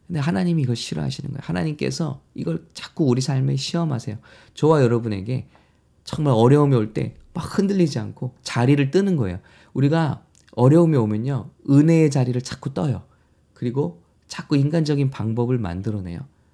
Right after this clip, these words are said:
하나님이 이거 원치 않으시거든요. 그리고 정말 네가 나만을 바라볼 수 있는지 이걸 보시거든요. 근데 많은 사람들이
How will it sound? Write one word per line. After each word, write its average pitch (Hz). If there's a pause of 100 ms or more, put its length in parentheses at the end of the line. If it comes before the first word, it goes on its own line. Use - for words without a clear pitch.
(220)
하나님이 131 (360)
이거 110 (120)
원치 98
않으시거든요. 101 (520)
그리고 113 (760)
정말 131
네가 107 (180)
나만을 135
바라볼 120
수 -
있는지 104
이걸 170
보시거든요. 123 (380)
근데 151
많은 165
사람들이 156